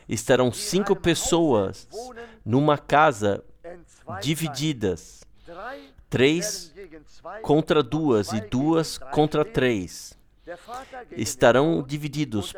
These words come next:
pai contra o filho, filha contra pai, mãe contra filha e filha contra mãe, sogra contra nora e nora contra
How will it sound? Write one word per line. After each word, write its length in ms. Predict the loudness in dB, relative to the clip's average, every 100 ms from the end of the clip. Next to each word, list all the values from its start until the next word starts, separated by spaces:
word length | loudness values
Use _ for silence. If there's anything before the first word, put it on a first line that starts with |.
| 6
pai 200 | 6 6
contra 320 | 0 0 0
o 40 |
filho, 400 | -4 -4 -2 -2
filha 400 | -4 -4 0 0
contra 340 | 2 0 0 -2
pai, 480 | 2 4 4 2 -6 -14 -18 -18 -20 -18 -18 -6
mãe 260 | 4 6 4
contra 400 | 2 -2 2 0
filha 580 | 0 -2 0 0 0 -4 -18 -18 -18 -16 -10
e 100 | -8
filha 760 | -8 -6 -6 -2 0 0 -2 -12 -6
contra 380 | -2 0 2 2
mãe, 420 | 4 2 0 -4 -14 -16 -14
sogra 500 | -2 6 8 8 0
contra 520 | 0 0 2 2 2
nora 640 | 4 4 6 4 0 -6 -16 -20 _ -6
e 240 | -2 -2 -4
nora 600 | 0 6 8 8 6 2 -10 -18 -18 -18 -20 -18 -18 -14
contra 640 | 0 2 2 0 0 0 -2